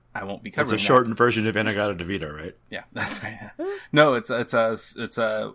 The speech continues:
Speaker 1: it's actually one that would have happened, uh, um, about five minutes ago or so, roughly. Um, uh, Stairway.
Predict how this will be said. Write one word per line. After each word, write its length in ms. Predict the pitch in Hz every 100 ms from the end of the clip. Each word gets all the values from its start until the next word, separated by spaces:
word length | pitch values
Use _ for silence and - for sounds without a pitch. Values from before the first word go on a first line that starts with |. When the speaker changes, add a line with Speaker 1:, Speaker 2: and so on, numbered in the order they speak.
| -
Speaker 1:
it's 180 | 117 110
actually 360 | 117 147 135 117
one 300 | 110 110 117
that 180 | 107 98
would 120 | 120
have 160 | 113
happened, 440 | - 107 98 104 101
uh, 220 | 95 92 95
um, 320 | 98 95 92 - _ -
about 240 | 101 - -
five 220 | 110 98
minutes 240 | 104 117
ago 280 | 104 92 92 - _ _ _ _ _ _
or 80 | 101
so, 240 | - 95
roughly. 400 | 92 98 - 95 92 -
Um, 480 | 101 95 92 92 90 _ _
uh, 720 | - 98 - 82 - - - -
Stairway. 520 | - 113 101 95